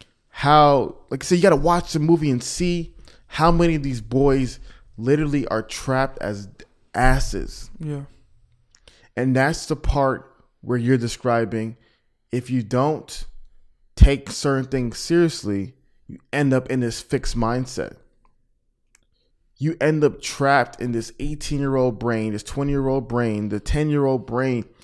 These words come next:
Speaker 1: you know, and 'cause you're living on Pleasure Island. Everything is just fun. Everything is just,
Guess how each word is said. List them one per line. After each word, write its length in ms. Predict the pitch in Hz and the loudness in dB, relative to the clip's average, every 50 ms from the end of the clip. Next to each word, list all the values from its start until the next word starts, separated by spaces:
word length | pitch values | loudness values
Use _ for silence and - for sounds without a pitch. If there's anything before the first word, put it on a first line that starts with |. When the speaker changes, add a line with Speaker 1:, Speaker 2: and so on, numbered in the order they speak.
| - - - - - _ - | -20 -20 -20 -20 -20 _ -6
Speaker 1:
you 120 | 117 120 | -4 0
know, 300 | 120 123 123 139 151 - | 2 4 4 4 4 2
and 300 | - - 127 135 135 127 | 0 -2 -2 -2 -2 -2
'cause 140 | - 135 131 | -4 -4 -2
you're 100 | 151 139 | 0 2
living 300 | 123 139 160 156 156 147 | 4 4 4 4 4 0
on 140 | 131 127 127 | 0 0 -2
Pleasure 360 | - 151 143 135 110 113 113 | -2 -2 -2 0 0 0 0
Island. 400 | 135 196 233 190 107 - - - - _ _ _ _ _ _ _ _ _ _ _ _ _ - | 2 2 0 -2 -4 -6 -10 -16 -20 _ _ _ _ _ _ _ _ _ _ _ _ _ -6
Everything 400 | - 120 139 151 147 160 160 160 | -2 -2 -2 0 0 -2 -2 -2
is 80 | 151 143 | -2 -4
just 200 | 151 147 - - | -4 -8 -6 -4
fun. 280 | - 127 117 117 110 | -2 0 0 2 2
Everything 400 | 113 117 123 139 135 - 143 143 | 0 0 -2 -4 -6 -6 -6 -4
is 160 | 143 135 123 | -6 -6 -6
just, 320 | 117 131 131 127 127 - | -6 -6 -6 -6 -8 -14